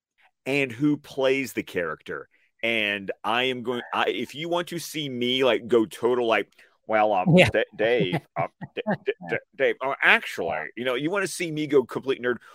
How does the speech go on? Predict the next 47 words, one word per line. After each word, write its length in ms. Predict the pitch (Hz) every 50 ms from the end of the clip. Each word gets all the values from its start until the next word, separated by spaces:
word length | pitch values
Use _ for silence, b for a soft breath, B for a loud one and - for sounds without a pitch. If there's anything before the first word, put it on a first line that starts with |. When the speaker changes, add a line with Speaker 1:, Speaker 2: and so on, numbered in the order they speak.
| b b
Speaker 1:
wait 320 | 98 117 139 165 196 170
till 160 | - - 175 156
we 100 | 156 147
talk 340 | 147 - 170 127 127 -
about 180 | 117 113 107 98
Heart 180 | 113 113 110 95
of 60 | -
Steel 220 | - - 113 101 90
Speaker 2:
Oh, 40 | 156
Speaker 1:
Part 140 | 131 131 139
Speaker 2:
I'm 80 | 151 143
Speaker 1:
One. 20 |
Speaker 2:
sure. 320 | 139 - - 170 175 151 131
And 100 | 131 135
I 60 | 147
think, 240 | 143 - 277 277 -
I, 240 | 202 180 170 170 156
I 40 |
mean, 360 | 156 160 160 156 156 156 143 -
part 280 | - - 165 190 220 214
of 60 | 208
me 100 | 208 202
already, 280 | 190 185 180 170 147 135
th-, 340 | - - - - - 156 143
when 160 | 131 151 147
you 80 | 143
said 200 | - - 180 165
the 60 | 131 123
voice 480 | 107 90 98 113 127 147 165 165 -
of 120 | 196 190 185
a 60 | 175
certain 280 | - 190 190 185 180
character, 420 | - - 180 180 185 180 - 180 160
I'm 140 | 151 147 143
like, 240 | 135 127 123 104 _
"I 600 | - - - - - - - - - - - -
think 140 | - 156 139
I 40 | 147
know 160 | 151 156 151
which 180 | 143 139 - -
character 300 | - 147 147 160 - 120
you're 140 | 113 101
talking 600 | - - - - - 135 139 131 - - 104 95 92
about 300 | 85 80 82 82 90 -
for 100 | - 98 87
sure," 640 | - - - - - 143 131 117 107 98 92 87 90
because 540 | 92 101 92 - 107 101 95 90 - -